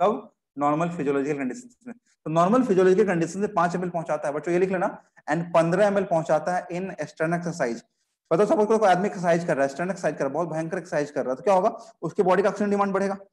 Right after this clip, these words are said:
जब body का oxygen demand बढ़ेगा तो क्या होगा? हम लोग को जोर से oxygen भेजना पड़ेगा। तो normal process में हंड्रेड एम एल ब्लड कितना करता है? पांच एम एल ऑक्सीजन को ट्रांसफर करता है। But exercise के अंदर बच्चा याद रखना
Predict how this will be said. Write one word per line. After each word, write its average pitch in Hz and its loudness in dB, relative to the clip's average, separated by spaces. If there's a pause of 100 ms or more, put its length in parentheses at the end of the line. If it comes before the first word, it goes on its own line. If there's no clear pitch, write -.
(360)
जब 170 -2
body 202 4
का 226 4
oxygen 202 -2
demand 190 0
बढ़ेगा 165 2
तो 165 -8
क्या 190 0
होगा? 143 -2
हम 147 -4
लोग 175 -6
को 196 -4
जोर 175 -2
से 202 -4
oxygen 175 -6
भेजना 147 -4
पड़ेगा। 127 -6 (520)
तो 208 4
normal 180 4 (340)
process 175 0
में 147 -4 (440)
हंड्रेड 185 2
एम 220 4
एल 214 4
ब्लड 208 2
कितना 190 -2
करता 208 0
है? 240 -4
पांच 175 0
एम 185 -2
एल 214 0
ऑक्सीजन 180 -8
को 175 -6
ट्रांसफर 147 -6
करता 127 -10
है। 127 -14 (720)
But 165 2
exercise 175 2
के 208 2
अंदर 196 0
बच्चा 190 0
याद 185 4
रखना 190 0